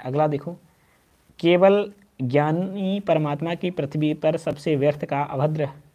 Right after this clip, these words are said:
यानी कि परमात्मा की जो, जो पृथ्वी है, सबसे व्यर्थ का अभद्र, जो अभद्र पुरुष है, वो कौन है?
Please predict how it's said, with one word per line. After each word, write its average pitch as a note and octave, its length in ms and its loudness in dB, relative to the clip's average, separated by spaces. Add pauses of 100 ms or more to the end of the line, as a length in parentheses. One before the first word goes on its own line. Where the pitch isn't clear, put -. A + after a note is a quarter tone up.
यानी D3+ 180 -2
कि A#3 220 -6 (460)
परमात्मा F3 800 2 (120)
की F#3+ 140 -2
जो, - 180 -14 (180)
जो D3+ 160 0
पृथ्वी D#3 400 0
है, F#3+ 180 4
सबसे G#3 520 -2 (320)
व्यर्थ F#3+ 340 8
का G3 180 6
अभद्र, F3+ 460 -2
जो F3 300 -2
अभद्र E3+ 300 0
पुरुष E3 320 -4
है, E3+ 140 0
वो G#3 100 -2
कौन F3 260 -2
है? G3+ 280 -4